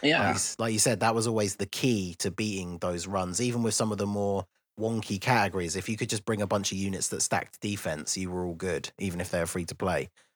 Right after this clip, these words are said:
Speaker 2: And then obviously in this, because of that defense lowering, it's, uh, yeah, it gets a,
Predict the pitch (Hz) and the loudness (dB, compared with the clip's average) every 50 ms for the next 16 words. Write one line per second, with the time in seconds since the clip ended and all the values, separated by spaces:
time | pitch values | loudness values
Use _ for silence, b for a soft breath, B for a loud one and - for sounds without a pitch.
0 | _ _ - 87 90 87 87 87 90 87 92 87 - 95 92 90 90 107 135 123 | _ _ -6 -4 -2 -2 -2 -2 -2 -2 -2 0 0 0 0 0 2 2 4 4
1 | 104 92 - - 107 95 - 107 92 95 90 - 90 80 - 107 104 98 - 90 | 4 4 2 0 0 -2 -2 -2 -4 -4 -2 -2 -2 -2 -2 -2 -2 -2 -2 -2
2 | 82 73 - - 90 85 82 82 80 78 73 76 78 78 - - - 80 71 - | -2 -2 -2 -2 -2 -2 -2 -2 -2 -2 -2 -4 -6 -8 -12 -12 -10 -10 -8 -6
3 | - - - - 85 80 80 80 80 80 80 - _ _ _ _ _ _ _ _ | -4 -4 -2 -2 0 0 0 0 0 -2 -2 -6 _ _ _ _ _ _ _ _
4 | _ _ _ _ 95 90 73 85 - - 104 - - | _ _ _ _ 0 2 2 2 2 2 0 0 0